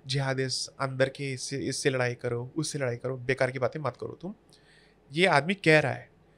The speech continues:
तुम इससे ज्यादा कुरान और हदीस तो जान नहीं सकते हो। The man who is seen as the forerunner of all the major seminaries in Bharat which are Islamic in nature, आप उससे ज्यादा थोड़ी आपको इस्लाम के बारे में पता होगा, राइट?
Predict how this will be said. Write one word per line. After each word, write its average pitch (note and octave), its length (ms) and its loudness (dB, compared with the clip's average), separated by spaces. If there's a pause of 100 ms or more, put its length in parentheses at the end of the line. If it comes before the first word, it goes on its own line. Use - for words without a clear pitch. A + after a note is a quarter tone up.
(300)
तुम A#3 140 6
इससे G3 260 12
ज्यादा A#3 220 12
कुरान G3+ 300 10
और G3 120 6
हदीस F3 240 2
तो F#3+ 100 6
जान C#3 400 8
नहीं D3+ 120 4
सकते - 300 -4
हो। - 140 -14 (760)
The C#3 100 6
man F3 240 12
who G#3 160 4
is G3 80 2 (100)
seen F#3+ 120 4
as G3 140 2
the F#3+ 160 4
forerunner F#3 360 6
of D3+ 120 2
all D#3+ 260 12
the G#3+ 100 6
major F3 220 6 (100)
seminaries D#3+ 420 2
in C3+ 80 -4
Bharat B2 260 6
which - 100 0
are B2 180 4
Islamic C3+ 320 -2
in A2 220 -10
nature, A2 340 -2 (680)
आप E3 180 12
उससे F3+ 200 8
ज्यादा G#3+ 220 12
थोड़ी A#3 280 8
आपको A3+ 420 8
इस्लाम G3+ 220 6
के G#3 100 4
बारे G3+ 140 6
में G3 120 6
पता F#3 100 8
होगा, C3+ 300 4 (600)
राइट? - 220 4